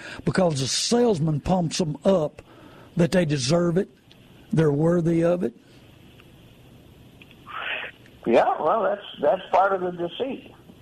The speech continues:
Speaker 2: That's part of the deceit, and they can work on it. But I, I doubt that too many people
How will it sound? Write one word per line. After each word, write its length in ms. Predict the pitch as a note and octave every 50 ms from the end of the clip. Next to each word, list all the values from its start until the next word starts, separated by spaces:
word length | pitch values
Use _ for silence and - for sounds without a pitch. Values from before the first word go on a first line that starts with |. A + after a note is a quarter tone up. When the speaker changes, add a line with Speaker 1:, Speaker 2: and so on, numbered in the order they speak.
| - - -
Speaker 2:
That's 180 | - C#3 C#3+ C3+ - -
part 180 | D#3 D3+ D#3 D#3+
of 100 | D#3+ D#3+
the 80 | E3 E3
deceit, 440 | D#3+ E3+ E3+ - A3 G#3+ G3+ D#3+
and 140 | D3 C#3+ C#3
they 120 | D3 D#3 D3
can 180 | - D3 C#3+
work 280 | D3 E3+ G3 G#3 G3+ -
on 180 | C3 B2+ A#2+ A#2+
it. 140 | A2+ A2+ A#2
But 100 | A#2 C3+
I, 200 | D#3+ F3 E3+ - - - - - - - - - - -
I 180 | - D#3+ F3+
doubt 420 | F#3 D3+ D#3 D#3 D#3 D#3+ D#3 D3+ -
that 200 | C#3+ - - -
too 120 | E3 D3+
many 300 | C#3 C#3+ C#3+ C#3+ C#3 C3+
people 640 | C3 - - D#3 D3 - - - C#3+ C3 - -